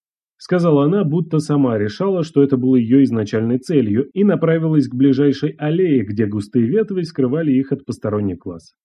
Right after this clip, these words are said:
Тем временем в верхних залах резиденции семьи Хун уже царило раздраженное молчание.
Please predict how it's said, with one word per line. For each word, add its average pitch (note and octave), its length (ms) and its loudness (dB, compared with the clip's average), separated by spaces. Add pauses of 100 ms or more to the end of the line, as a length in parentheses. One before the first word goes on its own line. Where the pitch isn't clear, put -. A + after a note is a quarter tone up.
(380)
Тем F#3+ 180 0
временем F#3 420 2
в A#2 40 -2
верхних E3 480 -2
залах C#3+ 360 0
резиденции C3 540 0
семьи B2 400 0
Хун C3+ 300 2
уже C3+ 220 2
царило D3+ 420 0
раздраженное A#2+ 600 -2
молчание. A#2+ 600 -4